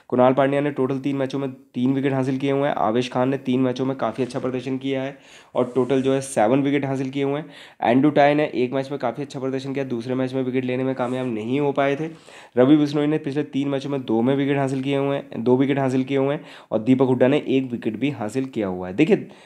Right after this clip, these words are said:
पिछले तीन मैचों में तीन फिफ्टी और साथ में एक विकेट, तो आप अंदाज़ा लगा सकते हो कि दीपक हुड्डा काफ़ी अच्छे फॉर्म में है। और आपको याद होगा जब इन, इस टीम का पहला मैच हुआ था तो हमने दीपक हुड्डा को अपनी टीम में शामिल किया था, क्योंकि हमें आइडिया था कि दीपक हुड्डा काफ़ी अच्छा कर सकते हैं और वैसा ही कुछ देखने को हमें मिला भी था।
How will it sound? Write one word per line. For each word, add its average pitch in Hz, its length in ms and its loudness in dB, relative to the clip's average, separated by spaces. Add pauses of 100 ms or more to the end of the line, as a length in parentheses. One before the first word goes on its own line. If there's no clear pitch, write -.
(160)
पिछले 151 200 -2
तीन 170 240 0
मैचों 165 240 2
में 165 140 0
तीन 165 220 2
फिफ्टी 160 300 0
और 156 120 4
साथ 131 280 -2
में 156 120 -4
एक 107 320 -2
विकेट, 98 300 -8 (420)
तो 147 60 2
आप 151 160 6
अंदाज़ा 156 240 4
लगा 139 180 4
सकते 139 220 -4
हो 147 60 -4
कि 151 60 -2
दीपक 135 440 -4 (120)
हुड्डा 120 220 2
काफ़ी 131 340 -2
अच्छे 123 180 -6
फॉर्म 120 280 -4
में 101 100 -8
है। 95 120 -12 (280)
और 143 120 8
आपको 160 260 6
याद 170 220 6
होगा 170 160 2
जब 165 120 2
इन, 170 120 0 (140)
इस 151 180 -6
टीम 156 160 -2
का 170 120 -2
पहला 135 360 2
मैच 151 200 2
हुआ 151 140 4
था 151 100 -2
तो 151 80 -4
हमने 151 180 -2
दीपक 127 260 -4
हुड्डा 131 240 0
को 143 220 -4 (280)
अपनी 135 240 0
टीम 135 140 2
में 143 100 0
शामिल 127 340 0
किया 139 140 2
था, 135 80 0
क्योंकि 131 180 -2
हमें 131 240 0
आइडिया 120 340 2
था 131 80 0
कि 131 100 0
दीपक 123 200 -4
हुड्डा 113 240 -4
काफ़ी 117 260 -6
अच्छा 110 160 -6
कर 117 160 -8
सकते 107 320 -10
हैं 110 160 -10 (300)
और 131 100 8
वैसा 143 280 6
ही 165 120 4
कुछ 165 160 -2
देखने 123 320 -2
को 131 100 -8
हमें 127 160 -6
मिला 110 240 -8
भी 92 120 -10
था। 90 160 -18